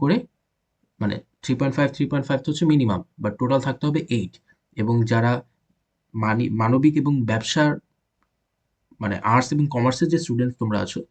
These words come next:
তোমাদের থাকতে হবে হচ্ছে টোটাল সাড়ে তিন, সাড়ে তিন সহ টোটাল থাকতে হবে সেভেন পয়েন্ট ফাইভ জিপিএ। এবার বি ইউনিট বা সমাজবিজ্ঞান এই ইউনিটটা নিয়ে কথা বলবো। এখানে তোমার জিপিএ থাকতে হবে থ্রি পয়েন্ট ফাইভ প্লাস থ্রি পয়েন্ট ফাইভ সহ টোটাল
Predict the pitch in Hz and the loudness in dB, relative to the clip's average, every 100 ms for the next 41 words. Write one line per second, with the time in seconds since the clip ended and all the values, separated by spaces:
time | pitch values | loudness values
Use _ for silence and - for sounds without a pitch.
0 | _ _ - 135 147 160 147 120 127 123 | _ _ -6 0 0 0 -2 -2 -2 0
1 | 131 123 - 135 127 170 - - _ _ | -2 -4 -4 -2 0 0 -2 -8 _ _
2 | _ _ - 123 127 165 156 147 147 175 | _ _ -2 0 0 0 0 0 4 2
3 | 165 127 113 127 160 156 151 147 156 170 | 2 0 0 0 -2 -2 -4 -2 -2 -2
4 | 123 127 123 165 170 - - 120 120 110 | -2 -2 0 -2 -2 -10 -4 0 0 0
5 | 110 101 90 - _ _ _ _ _ - | -4 -4 -6 -8 _ _ _ _ _ -4
6 | 147 160 117 160 175 127 101 - 151 135 | 0 2 4 6 8 6 2 -2 0 0
7 | 131 120 104 131 - _ - 131 131 117 | 0 -2 -2 -4 -6 _ -4 0 2 0
8 | 117 113 110 120 131 170 151 156 156 123 | 0 0 0 -2 -2 0 0 -2 -4 -4
9 | 151 - _ _ _ 110 123 151 147 139 | -4 -8 _ _ _ -2 2 2 2 -2
10 | 135 120 139 208 _ _ - - 147 165 | -2 -2 -2 -6 _ _ -8 -2 0 2
11 | 151 143 151 175 - 127 127 - - 131 | 0 0 2 2 0 -2 -2 -4 -2 -2
12 | 123 135 147 - 135 120 - - 135 175 | 0 -2 -2 0 0 0 -2 -2 0 2